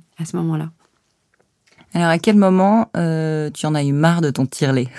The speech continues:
Speaker 2: <laughs> et de le trimballer au bureau ?
Speaker 1: Euh, alors, euh, elle avait dix-huit mois. Et clairement, là, ça a été un ras-le-bol du jour au lendemain. Euh, depuis trois, quatre mois, je tirais mon lait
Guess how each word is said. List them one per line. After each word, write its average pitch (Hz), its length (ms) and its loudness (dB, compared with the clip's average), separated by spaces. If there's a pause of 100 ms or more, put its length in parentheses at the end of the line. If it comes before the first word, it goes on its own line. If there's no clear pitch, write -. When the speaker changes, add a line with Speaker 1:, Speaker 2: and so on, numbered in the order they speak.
(140)
Speaker 2:
<laughs> - 280 -14
et 160 100 2
de 147 80 4
le 143 80 0
trimballer 151 400 4
au 151 60 4
bureau ? 131 360 0 (540)
Speaker 1:
Euh, 190 800 -4 (160)
alors, 180 540 0 (320)
euh, 180 400 -4
elle 170 180 -2
avait 226 680 2
dix-huit 202 400 -2
mois. 160 360 -4 (240)
Et 175 420 -2
clairement, 190 380 2
là, 208 140 2
ça 180 140 -6
a 175 40 0
été 165 160 -2
un 214 120 0
ras-le-bol 185 320 0
du 208 100 0
jour 190 160 -2
au 190 40 -2
lendemain. 165 280 -2 (720)
Euh, 170 640 -2 (200)
depuis 185 520 -4
trois, 196 300 -4
quatre 190 260 -6
mois, 202 380 0
je 202 120 -2
tirais 185 440 -2
mon 175 140 0
lait 180 140 -2